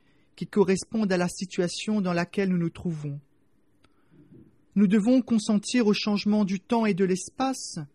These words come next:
mais en ne doutant pas que l'Esprit Saint est toujours à l'œuvre. La miséricorde et l'amour de Dieu ont toujours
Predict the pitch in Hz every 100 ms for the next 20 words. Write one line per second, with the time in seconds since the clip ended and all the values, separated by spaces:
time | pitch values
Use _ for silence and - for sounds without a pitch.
0 | _ _ _ _ _ _ - 208 214 220
1 | 208 247 240 214 - 277 - 220 208 -
2 | - 214 - 240 240 - 196 - 233 220
3 | 190 247 226 175 160 151 143 - 135 -
4 | _ _ _ _ _ _ _ _ _ _
5 | _ 175 175 175 185 180 - 220 214 190
6 | 185 185 180 175 160 - 220 240 220 _
7 | _ _ - 190 - 226 196 214